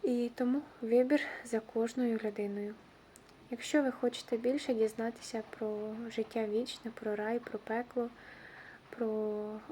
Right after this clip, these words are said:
Божі обіцянки для людей, напишіть мені. У нас кожного тижня відбуваються онлайн-служіння, де ми разом вивчаємо Слово Боже та молимося.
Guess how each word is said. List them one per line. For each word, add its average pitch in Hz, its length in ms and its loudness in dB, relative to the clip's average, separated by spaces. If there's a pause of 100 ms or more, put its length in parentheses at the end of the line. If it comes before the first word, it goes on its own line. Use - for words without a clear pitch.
(160)
Божі 226 380 2
обіцянки 240 680 0
для 226 180 0
людей, 220 500 0 (840)
напишіть 254 540 0
мені. 220 360 0 (240)
У 233 40 -4
нас 220 240 -6
кожного 226 400 -2 (120)
тижня 247 400 0
відбуваються 220 760 -2
онлайн-служіння, 220 1000 -2
де 226 120 2
ми 233 160 4
разом 240 340 4
вивчаємо 214 600 -2
Слово 240 380 0
Боже 220 300 0
та 214 160 -6
молимося. 208 720 -4